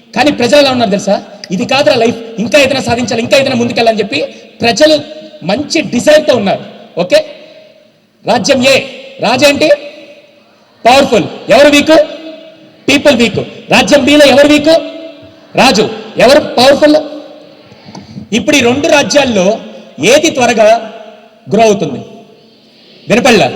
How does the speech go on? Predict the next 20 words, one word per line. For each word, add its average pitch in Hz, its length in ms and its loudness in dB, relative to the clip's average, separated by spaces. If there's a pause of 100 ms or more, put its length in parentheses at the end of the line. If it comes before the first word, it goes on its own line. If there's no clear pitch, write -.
(1040)
ఓ, 190 220 4
ప్రజలు 220 360 -2
స్ట్రాంగ్ 190 320 0
ఉంటే 160 200 -4
very 156 200 -4
good. 127 140 -8 (160)
ఆ, 147 80 -2
మీరందరూ 147 380 -2
ఎక్కువ 226 180 -2
ఉన్నారు 196 180 0
కాబట్టి 190 220 -4
ఇలా 170 100 2
మాట్లాడుతున్నారు 139 540 -4
కదా. - 200 0 (760)
ఇప్పుడు 151 200 -4
నేనేం 202 280 -2
చేశాను 190 220 -4
తెలుసా? 175 320 -8 (720)
కొద్దిగా 175 280 -2
మార్చా. 151 380 -6